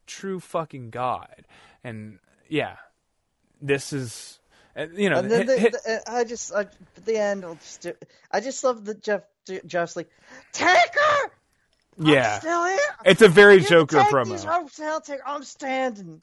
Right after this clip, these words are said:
Speaker 2: He sounds
Speaker 1: Yeah.
Speaker 2: like Bobby Hill, but it's, it's great 'cause he's just this fucking little
Speaker 1: It's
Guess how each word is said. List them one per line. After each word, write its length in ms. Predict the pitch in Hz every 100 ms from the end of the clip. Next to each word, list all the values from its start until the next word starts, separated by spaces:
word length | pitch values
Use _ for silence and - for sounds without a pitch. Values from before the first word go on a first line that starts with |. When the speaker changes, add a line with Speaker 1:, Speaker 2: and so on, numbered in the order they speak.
| _
Speaker 2:
He 80 | -
sounds 220 | 208 262
Speaker 1:
Yeah. 80 | 240
Speaker 2:
like 100 | 214
Bobby 300 | 196 185 170
Hill, 520 | 156 165 165 - 151 _
but 160 | 180 160
it's, 180 | 156 -
it's 180 | 165 -
great 360 | 165 165 170
'cause 120 | -
he's 140 | 156 151
just 160 | 156
this 180 | 175 160 _ _ _
fucking 320 | - 165 180
little 240 | 170 175 175
Speaker 1:
It's 160 | 156